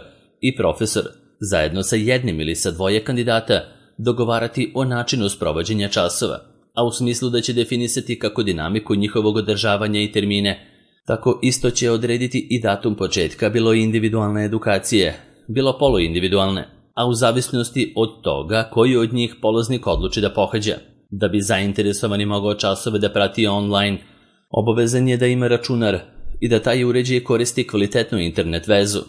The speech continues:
da ne bi dolazilo do prekida tokom pohađanja predavanja. Takođe je izuzetno važno i da on pre početka izabranog tipa edukacije koju želi da pohađa online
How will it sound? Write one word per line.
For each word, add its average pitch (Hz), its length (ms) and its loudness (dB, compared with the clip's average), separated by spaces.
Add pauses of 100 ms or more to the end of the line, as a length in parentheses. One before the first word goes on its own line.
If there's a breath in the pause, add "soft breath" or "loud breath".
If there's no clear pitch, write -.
(380)
da 98 180 -2
ne 107 140 0
bi 127 140 -2
dolazilo 117 640 2
do 104 240 -2
prekida 113 420 -2
tokom 143 320 -2
pohađanja 104 600 0
predavanja. 107 560 0 (320)
Takođe 107 440 4
je 104 100 6
izuzetno 113 480 2
važno 95 440 2 (240)
i 131 160 0
da 117 120 2
on 131 180 0
pre 135 200 0
početka 123 580 0 (320 loud breath)
izabranog 113 540 2
tipa 117 280 0
edukacije 107 600 0
koju 73 280 -2
želi 107 260 0
da 107 140 0
pohađa 107 440 0
online 101 500 -2